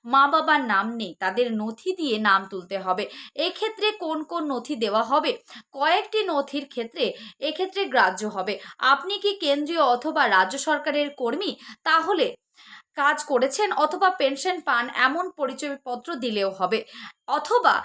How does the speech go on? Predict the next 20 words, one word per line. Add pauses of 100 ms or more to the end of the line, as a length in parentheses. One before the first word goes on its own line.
(240)
আপনার
হাতে (120)
রাখতে
হবে
দু-,
উনিশশো (100)
সাতাশি
সালের (380)
দু-, (120)
পয়লা
জুলাইয়ের
আগে
পাওয়া
ব্যাংক (120)
বা (140)
পোস্ট
অফিস, (140)
এলআইসি,
স্থানীয়
প্রশাসনের